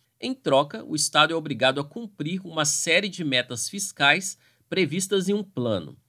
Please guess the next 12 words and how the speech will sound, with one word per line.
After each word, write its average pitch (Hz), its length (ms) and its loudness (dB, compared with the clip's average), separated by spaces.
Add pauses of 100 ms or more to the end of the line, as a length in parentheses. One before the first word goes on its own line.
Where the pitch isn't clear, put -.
(240)
Para 135 180 2
cumprir 135 440 -2
o 160 60 -2
plano, 180 440 0
deve 123 280 0
privatizar 180 800 -2
estatais, 131 760 0 (400)
congelar 202 680 2
salários 175 800 4
e 180 40 -6
investimentos 131 720 -4
públicos 208 680 -12